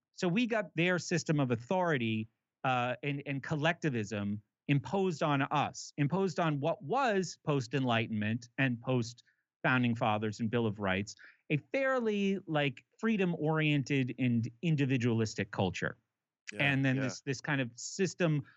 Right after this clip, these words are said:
Speaker 1: of authority in training the youth was imposed on it. But then, so, so that's one part of that river, right? And then there's also deep and dark and, and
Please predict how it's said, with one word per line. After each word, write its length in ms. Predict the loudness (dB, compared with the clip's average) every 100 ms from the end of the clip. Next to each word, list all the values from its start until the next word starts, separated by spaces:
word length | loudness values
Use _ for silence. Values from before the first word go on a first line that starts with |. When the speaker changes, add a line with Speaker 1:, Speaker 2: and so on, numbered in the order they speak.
| _ -2
Speaker 1:
of 140 | 0
authority 760 | -2 -2 -2 0 0 0 0 -4 _ _
in 120 | -4 -2
training 360 | 0 2 2
the 80 | 2
youth 240 | 2 0 0
was 140 | 0
imposed 440 | 0 0 -2 -2
on 140 | -4 -8
it. 120 | -14 _ _ _ _
But 120 | -2 0
then, 180 | 0
so, 160 | 2 0 0
so 140 | 0
that's 200 | 0 0
one 360 | -2 0 2 0
part 260 | 0 0
of 100 | 0
that 160 | -2 -2
river, 280 | -4 -4 -2
right? 260 | 0 0 0
And 100 | 0
then 260 | 2 2 0 -10 _ _
there's 160 | -2 0
also 500 | -2 0 0 0 -2 -6 -4
deep 300 | 0 0 2
and 140 | 0
dark 360 | 2 2 0 0
and, 220 | 0 0 0
and 320 | 0 0